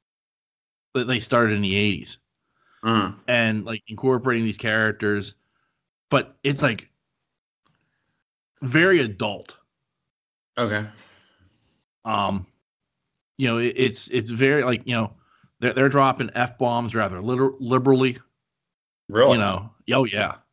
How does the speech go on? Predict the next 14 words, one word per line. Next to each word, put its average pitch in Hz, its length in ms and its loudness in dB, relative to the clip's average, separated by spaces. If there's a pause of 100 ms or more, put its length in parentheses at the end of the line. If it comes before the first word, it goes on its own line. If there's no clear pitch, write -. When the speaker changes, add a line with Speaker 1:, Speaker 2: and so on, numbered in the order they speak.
(1000)
Speaker 1:
Um, 98 540 -4 (1700)
it, 143 200 2
it, 143 240 0
it 147 120 0
goes 147 220 2
to 131 80 -2
some 107 200 -4
dark 110 320 -2
places 117 480 0
as 104 100 -4
far 107 300 0
as, 98 160 -2
like, 98 240 -4
uh, 92 260 -2